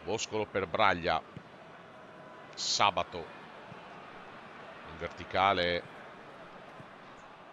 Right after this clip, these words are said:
in direzione di Bivi. Pighin per Spinozzi. Denadai.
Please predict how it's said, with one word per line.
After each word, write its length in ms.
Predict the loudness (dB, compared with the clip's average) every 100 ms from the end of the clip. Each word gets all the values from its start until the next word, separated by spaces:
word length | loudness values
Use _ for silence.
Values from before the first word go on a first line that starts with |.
| -18 -18 -18 -16
in 80 | -14
direzione 480 | -10 -10 -8 -8 -6
di 120 | -6
Bivi. 380 | -4 -6 -6 -10 -12 -18 -18 -18 -18 -18 -18 -18 -18 -18 -18 -18 -18 -18 -18 -18 -16 -18 -18 -18 -18 -18 -16 -16 -16 -8
Pighin 320 | -6 -4 -6 -6 -12 -12 -10
per 140 | -6 -6
Spinozzi. 560 | -6 -6 -6 -8 -12 -12 -14 -14 -14 -14 -14 -14 -12 -12 -12 -12 -12 -12 -10 -2
Denadai. 560 | 2 4 6 4 2